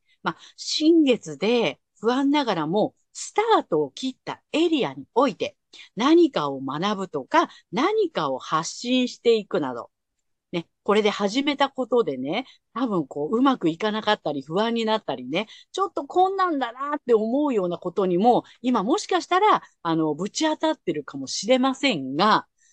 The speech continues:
それにもひるまずに、ぜひ果敢に挑んでいくということが、今回の発展の開運アクションになりますので、ぜひビビらずに行っ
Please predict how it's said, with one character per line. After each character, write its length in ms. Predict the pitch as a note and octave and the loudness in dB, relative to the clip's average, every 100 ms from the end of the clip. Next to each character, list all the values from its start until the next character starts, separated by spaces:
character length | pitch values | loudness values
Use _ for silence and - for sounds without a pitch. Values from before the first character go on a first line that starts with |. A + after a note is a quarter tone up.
| _ | _
そ 280 | _ - E4+ | _ 0 2
れ 180 | F4+ G4 | 2 0
に 160 | G#4 G4+ | 2 2
も 320 | D#4 D#4+ - _ | 4 4 2 _
ひ 240 | _ - C#4+ | _ -8 0
る 140 | E4+ | 2
ま 180 | F4 F4 | 4 0
ず 160 | A3+ E3+ | -2 0
に、 360 | A3+ B3+ D3 - _ _ | 4 4 2 -4 _ _
ぜ 180 | - F4+ | 2 2
ひ 280 | C#4 D#3+ - | 0 -8 -6
果 140 | - | -4
敢 400 | B3+ C#4+ C4+ D4 | -2 -2 -4 0
に 200 | D4 C#4+ G3+ A#3 | 0 0 -2 0
挑 200 | C#4 C4+ | 0 0
ん 80 | G3+ | 0
で 100 | F3+ | -2
い 140 | F3+ | -4
く 260 | - D#4+ C4 | -4 -6 2
と 100 | G#3+ | 2
い 120 | F3+ | 2
う 40 | |
こ 140 | E3 F3 | 0 -4
と 140 | E3 | -4
が、 240 | A3+ A3 - - | -2 -2 -4 -16
今 200 | - B3+ | -4 -4
回 180 | - E3+ | 0 -2
の 220 | D#3 F3 - - | 2 0 -2 -18
発 240 | - A3 G#3+ _ | -8 -8 -8 _
展 240 | B3 A#3 | -2 0
の 240 | B3 B3+ - _ - | 2 0 0 _ -8
開 300 | A#3 G#3+ A3+ | -2 2 2
運 120 | G#3 - | 0 -6
ア 120 | B3 | -6
ク 100 | - | -2
シ 100 | F3+ | -2
ョ 40 | |
ン 80 | C#3 | -2
に 100 | C#3+ | -2
な 100 | G3 | -4
り 120 | G3 | -2
ま 120 | B3 | -2
す 160 | C#4+ A3+ | -2 -2
の 140 | F#3 | -2
で、 260 | F3+ D4 G#3 - _ _ | 2 2 2 -4 _ _
ぜ 120 | E4+ | 2
ひ 240 | - F3+ - _ | 2 -4 -10 _
ビ 160 | A#3+ C4 | -2 2
ビ 160 | D4 - | 4 4
ら 180 | F4 | 2
ず 140 | D4 A#3+ | 2 0
に 160 | G3+ | 2
行 100 | |
っ 20 | F3+ | 0